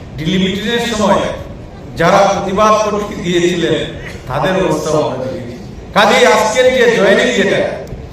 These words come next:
সেটা সময়ের আহ্বান। আগামী দিনে আরো বেশি আপনাদের সঙ্গে হাতে হাত মিলিয়ে, কাঁধে কাঁধ মিলিয়ে, বিশেষ করে সুস্মিতা দেব মহাশয়ার পিছনে থেকে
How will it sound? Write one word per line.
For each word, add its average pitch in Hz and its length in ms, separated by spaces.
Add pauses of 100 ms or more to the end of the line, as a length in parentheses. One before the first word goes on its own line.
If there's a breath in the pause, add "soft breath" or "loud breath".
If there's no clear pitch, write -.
(120)
সেটা 180 220 (120)
সময়ের 202 440
আহ্বান। 196 320 (840)
আগামী 208 380
দিনে 247 240 (640)
আরো 208 140 (160)
বেশি 208 240 (120)
আপনাদের 226 360 (160)
সঙ্গে 208 300 (500)
হাতে 208 260 (140)
হাত 233 200 (140)
মিলিয়ে, 233 260 (120)
কাঁধে 214 240 (100)
কাঁধ 220 200 (100)
মিলিয়ে, 240 300 (420)
বিশেষ 240 240 (100)
করে 233 140 (120)
সুস্মিতা 226 540
দেব 233 220
মহাশয়ার 214 540
পিছনে 220 320 (100)
থেকে 214 220